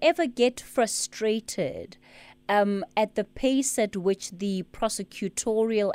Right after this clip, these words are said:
aspect of, of things is, is going, especially because you, of course, have deep insight into some of these cases and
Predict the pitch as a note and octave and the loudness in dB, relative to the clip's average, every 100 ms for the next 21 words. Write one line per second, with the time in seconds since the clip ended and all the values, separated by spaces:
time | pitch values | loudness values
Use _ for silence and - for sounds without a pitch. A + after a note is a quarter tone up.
0 | - F#3+ - - F3 - - - - - | -2 -4 -4 -4 -4 -4 -18 -20 -20 -4
1 | - F3+ - - F3 - - F#3 F3 D#3+ | 0 0 0 -4 -4 -4 0 0 0 -6
2 | - E3+ D#3+ - F3 E3 D3+ G3 G3+ D#3+ | -4 -4 -4 -4 -4 -4 0 2 2 0
3 | B2 - - - C4 - G#4 C5 G#4+ C#4 | -4 -10 -12 6 6 6 6 8 8 4
4 | B3 A#3+ G3+ F#3 F#3 - - - - - | -2 0 4 4 2 -2 -10 -20 -20 -2
5 | G3 E4+ F#4+ - - A#3 G3+ F#3+ - - | 8 10 10 8 4 6 6 4 -2 -6
6 | F3+ A3 G#3+ G#3 F#3+ F3+ - E3+ B3 C4+ | -4 0 4 4 4 -2 -10 2 4 4
7 | - - C#4 C#4+ A#3 D#3+ - - - - | 2 6 6 6 0 -2 -10 -18 -20 -20
8 | - - _ A#3+ A#3+ - A#3 G#3 - A#3+ | -20 -20 _ 6 6 4 2 2 0 0
9 | G#3+ G#3+ F3 G3 F3+ - B3+ C4 C4 F#3+ | 2 0 0 -4 -2 0 2 2 2 -2
10 | E3+ F#3 F#3 | 0 0 -2